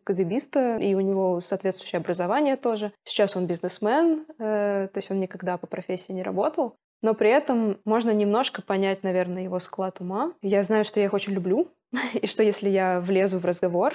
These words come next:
то там будет беда. Вроде мы поняли, да, там и там страдают люди, окей, здесь мы нашли какой-то общий граунд, поэтому отсутствие разговора для меня своеобразный такой клей. Но при этом я себя тоже обвиняю в этом, то есть я не согласна с собой, мне кажется, что я должна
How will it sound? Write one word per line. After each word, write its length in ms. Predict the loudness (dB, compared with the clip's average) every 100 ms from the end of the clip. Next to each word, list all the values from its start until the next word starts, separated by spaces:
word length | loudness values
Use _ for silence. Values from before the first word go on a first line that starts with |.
| -4 _
то 440 | 0 2 2 0 -4 -8 -14 -4
там 220 | 0 0
будет 200 | 0 0
беда. 440 | 2 2 0 -2 -10 _
Вроде 280 | 0 0 2
мы 300 | 0 0 -2 -6 _
поняли, 340 | 0 2 2
да, 260 | 0 0 -2 -6 _ -2
там 220 | 2 2
и 40 |
там 200 | 0 -2
страдают 500 | -2 -2 0 2 2
люди, 420 | 2 2 2 2 -2
окей, 440 | -6 -2 0 0
здесь 340 | -2 -2 -2 -2
мы 80 |
нашли 320 | -4 -4 -2 -4
какой-то 560 | -2 -4 -4 -4 -8 -8 -6
общий 260 | -6 -4
граунд, 460 | -4 -2 0 0 -4 _
поэтому 580 | 0 0 2 0 2 0
отсутствие 520 | -2 0 0 0 0 0
разговора 480 | 0 0 0 0 0
для 160 | 0
меня 340 | 0 2 2 2
своеобразный 580 | 0 -2 0 2 2 0
такой 220 | -2 -6
клей. 480 | -4 0 0 0 -2
Но 160 | -2 -2
при 200 | 2 0
этом 260 | 0 -2
я 180 | 0 -2
себя 380 | -2 -2 0 0
тоже 260 | -2 -2
обвиняю 540 | -2 0 0 2 0 -4
в 80 | -6
этом, 260 | -8 -10
то 100 | -8
есть 220 | -8 -8
я 160 | -4 -2
не 80 | -2
согласна 520 | -4 -2 -2 -2 -8
с 40 |
собой, 400 | -10 -4 0 0
мне 200 | 0 -4
кажется, 340 | -6 -6 -6 -12
что 320 | -8 -4 -2
я 160 | -2 -2
должна 520 | 0 -2 -2 -2 -4